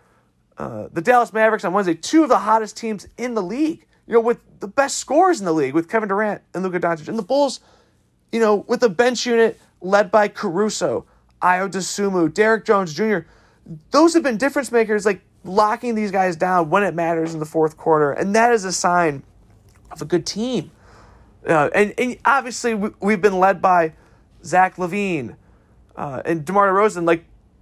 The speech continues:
historically might be one of the best backcourt duos in Bulls history.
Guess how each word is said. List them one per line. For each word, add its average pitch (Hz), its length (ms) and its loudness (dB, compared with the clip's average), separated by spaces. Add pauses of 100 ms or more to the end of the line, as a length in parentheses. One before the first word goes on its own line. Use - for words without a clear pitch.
historically 233 540 2
might 214 200 0
be 214 100 -6
one 208 120 2
of 208 60 2
the 190 60 -6
best 196 340 0 (240)
backcourt 185 500 0
duos 180 380 2
in 185 80 -8
Bulls 185 240 -2
history. 202 440 -4